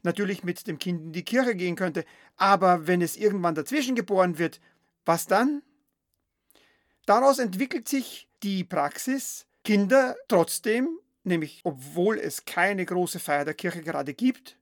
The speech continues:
zu taufen. Also sie tatsächlich so schnell wie möglich nach der Geburt zu taufen. Und jetzt entsteht natürlich im Blick auf die Liturgie die Frage, was von dieser Liturgie,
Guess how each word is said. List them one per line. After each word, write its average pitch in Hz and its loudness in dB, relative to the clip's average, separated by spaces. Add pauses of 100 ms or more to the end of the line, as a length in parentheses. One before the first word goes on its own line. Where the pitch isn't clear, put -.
(120)
zu - -4
taufen. 143 0
Also 165 -2
sie 175 -6
tatsächlich 196 2
so 180 -8
schnell 170 -2
wie 277 -6
möglich 208 -4
nach 175 0
der 233 -8
Geburt 190 -4
zu 202 -16
taufen. - -10 (1700)
Und 233 6
jetzt - -2
entsteht 262 0
natürlich 254 -4
im - -4
Blick - -4
auf 196 -2
die - -8
Liturgie 180 -4
die 240 -4
Frage, 202 2 (360)
was 214 2
von 226 -2
dieser 196 -2
Liturgie, 180 -4